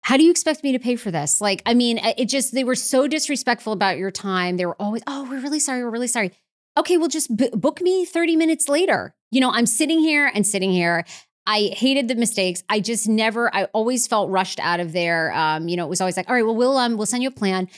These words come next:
Okay, yeah, you should, okay, we've tried the Lupron. Uh, we did an I U I. All right, let's, um, next thing is, is, uh, egg donor doctors. We'll send you all the follow-up in the email. Just look for the," it was always, "Look for the portal, look for," okay,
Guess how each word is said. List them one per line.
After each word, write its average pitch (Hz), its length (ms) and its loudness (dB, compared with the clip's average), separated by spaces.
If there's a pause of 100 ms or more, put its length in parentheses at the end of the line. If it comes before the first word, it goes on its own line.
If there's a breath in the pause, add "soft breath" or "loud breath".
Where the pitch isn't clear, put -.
(120 loud breath)
Okay, 233 160 0
yeah, 196 140 2
you 202 120 0
should, 220 240 -4
okay, 202 220 -2
we've 185 160 0
tried 240 340 0
the 254 80 0
Lupron. 185 800 0
Uh, 165 160 0
we 175 80 -2
did 220 140 -2
an 233 80 -2
I 214 80 0
U 202 100 0
I. 170 140 2
All - 100 -6
right, 190 160 0
let's, 240 260 0
um, 214 360 -2
next 226 180 -2
thing 262 140 -2
is, 240 120 -4 (160)
is, 180 300 0
uh, 175 180 2
egg 180 140 -2
donor 180 220 -2
doctors. 165 320 -4
We'll 196 80 -6
send 220 180 0
you 220 80 0
all 208 80 0
the 190 80 -4
follow-up 175 380 -2
in 170 40 -4
the 160 100 -4
email. 165 180 -4
Just 180 120 -8
look 220 120 -8
for 208 40 -6
the," 180 160 -4
it - 40 -4
was 202 100 0
always, 226 380 0
"Look 294 100 -4
for 302 80 -6
the 269 60 -10
portal, 233 320 -2
look 185 140 -6
for," - 100 -10 (880)
okay, 170 280 0